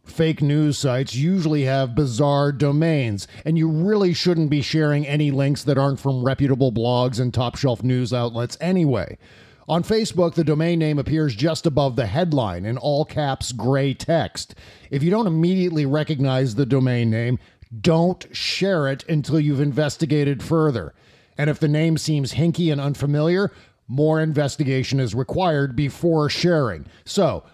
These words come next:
the next step is to, number three, check the byline and dateline. If there's no author or the author uses an obvious fake name, it might be a fake news article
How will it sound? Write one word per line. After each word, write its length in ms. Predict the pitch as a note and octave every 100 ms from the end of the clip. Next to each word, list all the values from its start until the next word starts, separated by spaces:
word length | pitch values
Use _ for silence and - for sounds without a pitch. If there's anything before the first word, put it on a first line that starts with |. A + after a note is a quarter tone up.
| -
the 140 | E3+
next 240 | F#3+ G3
step 300 | - F3+ D3+
is 260 | E3 D3+ -
to, 420 | - C#3 C3 D3 - -
number 400 | B2+ D#3 D#3 D3
three, 540 | C3+ E3+ G3+ E3+ D3+ B2+ - _ -
check 320 | - E3 D3+
the 100 | E3
byline 720 | C#3 D3 C#3+ C#3+ C#3 C3+ C3+ C#3
and 260 | C#3 C3+
dateline. 800 | G#2+ C#3+ D3+ B2+ C3 A2 E2 B1 - _ _
If 180 | - C#3+
there's 260 | F3+ D#3+ C3
no 260 | E3+ B3
author 420 | G3 C#3+ C3+ C#3+ D#3+
or 220 | D#3 E3+
the 140 | D#3+
author 300 | E3 E3 D#3
uses 400 | D3+ D#3 D3 C#3
an 120 | C#3+ C#3+
obvious 600 | D3 D#3+ D3 D#3+ D#3 -
fake 380 | - C#3+ D3 E3
name, 420 | E3+ C#3 C3 C3 - -
it 200 | E3 D3+
might 340 | D3+ E3 F3
be 180 | C3+ D#3
a 80 | C#3+
fake 360 | - D3+ C#3+ D3+
news 280 | F#3 G3+
article 440 | C#3 B2+ B2 C3